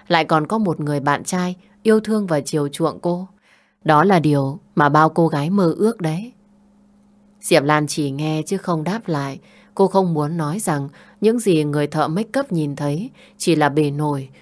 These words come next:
của tảng băng chìm thôi. Sự thật phía sau không một ai được biết. Thợ make up bắt đầu đánh phấn cho Diệp Lan. Thấy cô không thích nói chuyện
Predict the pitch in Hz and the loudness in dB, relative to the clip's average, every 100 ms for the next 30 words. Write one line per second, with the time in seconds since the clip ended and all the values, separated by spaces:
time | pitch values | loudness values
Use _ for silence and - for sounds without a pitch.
0 | _ - 170 165 143 139 208 208 - 156 | _ 0 0 0 -4 -4 -4 -4 -4 -4
1 | 135 131 165 180 185 _ _ _ - 185 | -4 -8 -6 -6 -10 _ _ _ -4 0
2 | 156 160 143 - 151 147 - 170 170 165 | 0 0 -2 -4 -6 -4 -4 -2 -4 -6
3 | - _ - 208 160 143 - 196 185 151 | -14 _ 0 2 2 -2 -2 -4 -2 -4
4 | 127 156 180 226 _ _ _ _ _ _ | -4 -4 -4 -6 _ _ _ _ _ _
5 | _ _ - 160 156 180 - 220 208 226 | _ _ 0 2 2 0 0 -4 -2 -4
6 | 156 143 143 147 165 151 165 208 196 165 | -2 -2 -2 -6 -4 -4 -4 -6 -4 -2
7 | 143 147 156 165 165 _ _ _ 170 165 | -4 -4 -6 -6 -10 _ _ _ 2 4
8 | 185 170 175 165 196 220 151 170 - 151 | 4 2 0 -4 -4 -4 -4 -6 -4 -4